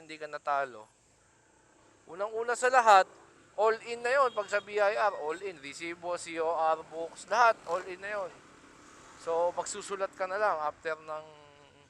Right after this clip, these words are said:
ng registration. Ituturo ko pa sa'yo, tapos ibigyan pa kita ng format kung anong isusulat mo dun.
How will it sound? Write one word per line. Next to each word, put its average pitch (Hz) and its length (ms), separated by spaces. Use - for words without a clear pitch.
ng 135 240
registration. 139 960
Ituturo 214 560
ko - 20
pa 226 140
sa'yo, 247 320
tapos 214 320
ibigyan 185 320
pa 170 80
kita 185 160
ng 180 160
format 185 480
kung 160 160
anong 160 240
isusulat 151 560
mo 147 80
dun. 165 240